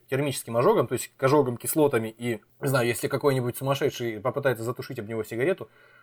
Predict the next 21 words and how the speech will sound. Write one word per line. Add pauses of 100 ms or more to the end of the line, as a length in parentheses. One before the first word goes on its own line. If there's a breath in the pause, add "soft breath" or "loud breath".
вот,
э, (280)
никакие,
никакие
из
этих
попыток
не,
э,
не
возымеют
никакого
эффекта,
потому
что (400 loud breath)
в
силу
о-,
определённого,
э,
с-,